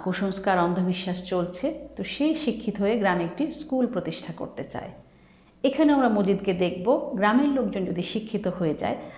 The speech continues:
তাহলে তার যে প্রভাব, সেটিতে ঘাটতি হবে বা কমে যাবে। তো সে কোনোভাবেই আকাশকে স্কুল প্রতিষ্ঠা করতে দেয় না। এখানে কিন্তু, আহ, আক্কাসের এই চরিত্রকে কেন্দ্র করে প্রায়শই সৃজনশীল প্রশ্ন আসে, এটি তোমরা লক্ষ্য রাখবে।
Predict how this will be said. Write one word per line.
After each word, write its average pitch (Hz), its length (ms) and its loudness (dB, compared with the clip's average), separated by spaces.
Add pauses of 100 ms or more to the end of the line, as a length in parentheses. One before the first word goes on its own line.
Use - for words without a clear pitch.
(220)
তাহলে 180 640 2
তার 247 200 4
যে 185 180 0
প্রভাব, 175 300 0 (140)
সেটিতে 165 760 -2 (160)
ঘাটতি 180 260 -4
হবে 190 320 0
বা 175 360 2
কমে 226 220 6
যাবে। 208 420 0 (420)
তো 220 100 2
সে 247 200 2
কোনোভাবেই 269 680 4 (120)
আকাশকে 170 540 -2
স্কুল 208 300 -2
প্রতিষ্ঠা 185 380 -6
করতে 254 520 -2 (240)
দেয় 170 320 4
না। - 260 -6 (600)
এখানে 277 260 6
কিন্তু, 269 640 2
আহ, 202 260 -2
আক্কাসের 269 480 2
এই 247 80 6
চরিত্রকে 220 460 2
কেন্দ্র 190 280 0
করে 180 160 0
প্রায়শই 165 500 0
সৃজনশীল 165 580 -2
প্রশ্ন 160 300 -4
আসে, - 260 -6
এটি - 140 -10
তোমরা 165 300 -2 (240)
লক্ষ্য - 320 -2
রাখবে। - 340 -8